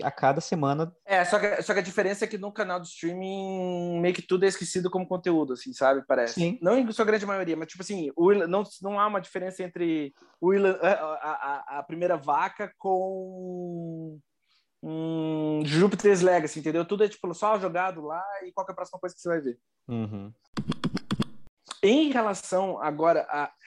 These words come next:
Speaker 2: remakes, qual que é o qual que é o último remake fodão que teve agora?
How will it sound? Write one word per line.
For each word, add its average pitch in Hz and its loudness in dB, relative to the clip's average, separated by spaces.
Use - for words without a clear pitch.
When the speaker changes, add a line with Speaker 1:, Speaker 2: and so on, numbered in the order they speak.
Speaker 2:
remakes, 196 -4
qual 262 2
que 330 -2
é 349 4
o 240 2
qual 427 -2
que 427 4
é - 4
o - 4
último 277 4
remake 208 4
fodão 180 4
que - -12
teve 165 2
agora? 151 0